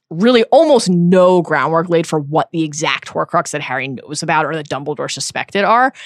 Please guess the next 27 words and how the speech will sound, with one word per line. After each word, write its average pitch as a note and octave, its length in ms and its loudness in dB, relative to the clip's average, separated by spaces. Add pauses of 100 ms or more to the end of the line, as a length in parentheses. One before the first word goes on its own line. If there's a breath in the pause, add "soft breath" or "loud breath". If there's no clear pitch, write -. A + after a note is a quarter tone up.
(380 loud breath)
And F#3+ 320 0 (300)
to G3 120 -2
not F3+ 380 2
establish D#3+ 680 -2
the D3 100 -8
rift C#3+ 440 -8
between C3+ 640 -10 (180)
Dumbledore C#3+ 460 -2
and C3 80 -6
the - 40 -8
Ministry C#3 400 -6
and C3 120 -8
Harry C3+ 260 -4
and C#3 100 -4
the C3+ 60 -6
Ministry C#3 400 -6
heading D3+ 320 -4
into D3 400 -8
a D#3+ 60 -4
movie E3 280 0
that C#3+ 120 -4
is D3 120 -6
entirely F3 760 -6
based F3+ 300 -4
on A2+ 120 -8
that A2 340 -6
is E3 340 0